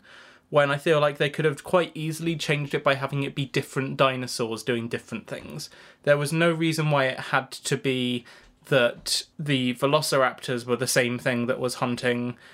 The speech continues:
Timmy as it was the, that was hunting the hunter Muldoon. You could have just had different dinosaurs, and it wouldn't have been as much of an issue of, like, why do these incredibly intelligent pack hunters, are they not able to find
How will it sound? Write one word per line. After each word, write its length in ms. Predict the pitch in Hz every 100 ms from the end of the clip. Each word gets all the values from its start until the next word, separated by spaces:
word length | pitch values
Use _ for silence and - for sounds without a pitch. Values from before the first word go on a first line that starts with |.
| _
Timmy 580 | - 185 165 156 156 151
as 240 | 139 131
it 140 | 139 135
was 360 | 127 123 120
the, 360 | - 135 123 135 - -
that 120 | 127
was 120 | 123
hunting 600 | 139 127 - 120 117 120
the 120 | - 120
hunter 300 | 120 117 123
Muldoon. 640 | 117 113 123 113 107 104 - - - _
You 200 | 170 156
could 160 | 156 151
have 100 | 143
just 200 | 143 135
had 180 | 135 117
different 300 | 120 135 123
dinosaurs, 760 | 113 110 - 104 107 - - - -
and 240 | 120 113
it 120 | 139
wouldn't 280 | 123 123 131
have 200 | - 123
been 180 | 135 123
as 140 | 127 127
much 260 | 139 -
of 100 | 143
an 120 | 139
issue 600 | 143 143 - 170 170 185 180 - - _
of, 180 | 139 127
like, 280 | 131 131 - _ _
why 320 | 139 127 123
do 140 | 123 131
these 220 | 135 131
incredibly 380 | 143 139 139 151
intelligent 500 | 147 160 156 165 165
pack 220 | 180 156
hunters, 360 | 165 160 170
are 200 | 160 151
they 120 | 147 151
not 240 | 156 -
able 240 | 156 156
to 140 | 147 151
find 380 | - 151 143